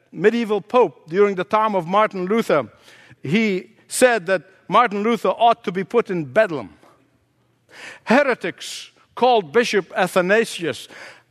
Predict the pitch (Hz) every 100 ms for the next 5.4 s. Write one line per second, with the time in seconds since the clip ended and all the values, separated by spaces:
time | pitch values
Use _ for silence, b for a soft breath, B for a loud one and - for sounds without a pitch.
0 | _ _ - 170 196 240 196 165 143 113
1 | 95 80 _ B B B B B B 160
2 | 254 226 233 233 254 349 370 247 247 175
3 | 147 - 254 233 240 247 226 226 175 208
4 | 262 202 170 b b b b _ - 226
5 | 269 233 160 127